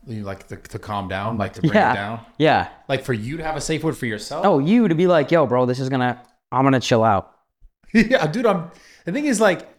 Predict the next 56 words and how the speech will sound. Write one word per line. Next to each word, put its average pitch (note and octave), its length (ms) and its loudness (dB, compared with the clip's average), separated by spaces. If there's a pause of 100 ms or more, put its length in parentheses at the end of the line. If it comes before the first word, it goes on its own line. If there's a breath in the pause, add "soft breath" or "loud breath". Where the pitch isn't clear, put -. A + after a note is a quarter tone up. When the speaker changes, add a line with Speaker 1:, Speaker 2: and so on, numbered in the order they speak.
(120)
Speaker 1:
you E3 240 -2
know A#3 200 2
damn F3 300 0
well D3 220 2
that C#3+ 120 0
I'm A2+ 140 0
chill, D3 360 0
but A#2+ 200 -4
you C#3 80 -4
guys C#3+ 200 0
just A#2+ 200 -10
play B2+ 160 -6
games. G#2+ 560 -10 (220)
That's A2+ 180 -8
the C3+ 60 -10
truth. A2 420 -6
I E2+ 40 -10
mean, F#2 160 -10
let's G#2 160 -10
just, C3 300 -10 (260 soft breath)
just - 160 -4
say G#3 120 4
what G3 140 2
it D3 100 0
is. G#2 360 0
Like, F2 140 -6
you F#2+ 60 -10
don't C3+ 100 -6
have D3+ 80 -6
to A#2 60 -10
play B2+ 240 -4
like A#2+ 200 -4
it's G2 220 -14 (720)
Speaker 2:
Is A#2 140 2
it G#2 80 2
a F#2+ 60 2
bad F2+ 300 2
thing? F3 320 2
Like, G#2+ 120 0
we C#3+ 60 2
play D3+ 180 4
games. D3+ 280 2
Like, G2 120 -2
we're A#2 80 -2
playing, D3 440 0
we're B2 100 0
playful, D#3 400 0
bro. E2 200 0 (420)
You C#3+ 60 0
don't D#3+ 60 4
have E3 100 4
to D3+ 60 2
get C3 120 2
Speaker 1:
Yeah. C3+ 60 -4
Speaker 2:
pissed C#3 200 0
off. C#3+ 260 4